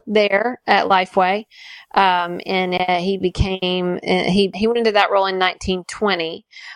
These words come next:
um, and just did, uh, some incredible stuff. He, uh, had been a traveling salesman,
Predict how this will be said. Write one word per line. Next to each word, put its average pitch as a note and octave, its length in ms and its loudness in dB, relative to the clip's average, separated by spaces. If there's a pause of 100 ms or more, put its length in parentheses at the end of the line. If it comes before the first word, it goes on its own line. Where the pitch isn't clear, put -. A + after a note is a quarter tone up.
um, F#3 460 2
and G3 240 0
just A#3+ 380 0
did, G3+ 540 0
uh, F#3 260 2
some G3 280 -4
incredible G3+ 640 0
stuff. E3 540 0 (340)
He, F#3+ 600 0
uh, E3+ 460 2
had F#3+ 220 0
been F#3+ 100 2
a F#3 80 -2
traveling A3+ 420 0
salesman, A3 800 2